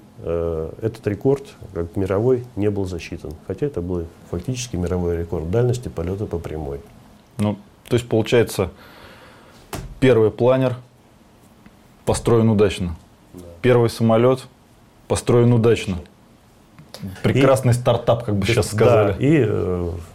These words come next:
Speaker 1: как говорится, в награду, э, Александра Сергеевича Яковлева за постройку этой машины, которая участвовала там в маневрах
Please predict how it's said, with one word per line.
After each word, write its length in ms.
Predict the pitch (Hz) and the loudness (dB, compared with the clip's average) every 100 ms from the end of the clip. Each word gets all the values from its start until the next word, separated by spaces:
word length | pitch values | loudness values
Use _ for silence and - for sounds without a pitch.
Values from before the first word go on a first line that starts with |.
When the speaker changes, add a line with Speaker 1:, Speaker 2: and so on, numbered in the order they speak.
| - | -14
Speaker 1:
как 160 | - 80 | -10 -10
говорится, 280 | 92 - 87 | -10 -8 -2
в 60 | |
награду, 520 | 117 113 110 104 90 82 - - | 2 2 2 0 -2 -6 -16 -16
э, 360 | - 82 78 76 80 - - | -10 -8 -8 -10 -14 -18 -8
Александра 320 | 98 104 98 | -6 -4 -4
Сергеевича 380 | 92 90 87 101 | -4 -6 -4 0
Яковлева 540 | 135 - 147 143 131 123 | 0 2 0 0 -2 -8
за 300 | - 87 80 82 | -8 -6 -6 -6
постройку 440 | 95 - 92 87 85 | -10 -6 -6 -4 -8
этой 260 | - 78 85 - | -8 -12 -12 -10
машины, 460 | 87 - 127 147 139 - | -8 -2 -2 -2 -8 -16
которая 360 | - 95 95 87 | -10 -6 -4 -4
участвовала 500 | 87 - 90 - 82 | -4 -4 -6 -6 -10
там 280 | 80 78 76 | -8 -8 -8
в 320 | 76 78 78 | -10 -10 -8
маневрах 600 | 80 92 120 139 139 - | -6 0 2 2 0 -4